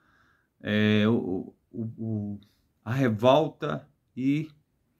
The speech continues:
o controle da fazenda pelos animais. É quase acidental. O, o dono fica bêbado, esquece de tratar das vacas, os animais ficam com fome, quebram as porteiras,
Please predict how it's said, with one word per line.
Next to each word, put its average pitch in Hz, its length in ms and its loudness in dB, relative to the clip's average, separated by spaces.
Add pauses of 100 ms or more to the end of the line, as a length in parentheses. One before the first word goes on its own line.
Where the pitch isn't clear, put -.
(300)
o 139 80 -10
controle 143 640 2
da 127 100 0
fazenda 117 500 0
pelos 113 280 -6
animais. 107 480 -2
É 127 60 -16
quase - 360 -4
acidental. 120 720 -4 (340)
O, 110 420 -2 (360)
o 131 60 -10
dono 131 280 2
fica 117 300 -2
bêbado, 139 840 0
esquece 117 440 -4
de 107 100 -6
tratar 107 440 -4
das 90 240 -6
vacas, 123 1120 -2
os 110 140 -8
animais 104 420 -2
ficam 104 260 -14
com 123 160 -14
fome, 135 760 2
quebram 104 480 -2
as 101 100 -10
porteiras, 139 1040 0